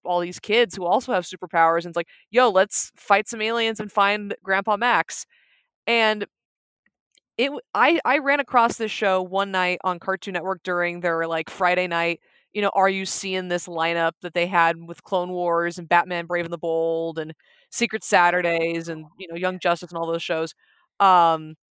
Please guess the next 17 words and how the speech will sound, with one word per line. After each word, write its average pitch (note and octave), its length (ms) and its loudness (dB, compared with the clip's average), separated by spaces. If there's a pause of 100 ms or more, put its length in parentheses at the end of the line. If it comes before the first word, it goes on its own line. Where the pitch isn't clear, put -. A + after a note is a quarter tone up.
(260)
and G#3 100 4
I A3 160 6
re-, G#3+ 520 -8
like, G#3+ 220 -4
I, G3+ 220 -4
I C4+ 140 -4
was F#4 260 -2
iffy B3+ 340 -2
on B3+ 100 0
the B3+ 100 -4
original C4 260 -6
Ben C4 220 -4
Ten. C#4 280 -2 (100)
I F3+ 100 -6
was G#3 180 -6
not A3+ 220 -4 (180)
that A3 220 -8